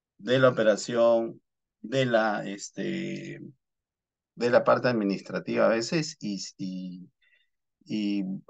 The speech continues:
o se olvidan o consideran muy pocos peligros del,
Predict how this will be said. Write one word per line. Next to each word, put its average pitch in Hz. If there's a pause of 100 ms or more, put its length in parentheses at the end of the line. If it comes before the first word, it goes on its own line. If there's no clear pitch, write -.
o 113
se -
olvidan 156
o 127
consideran 135
muy 170
pocos 156
peligros 117 (300)
del, 101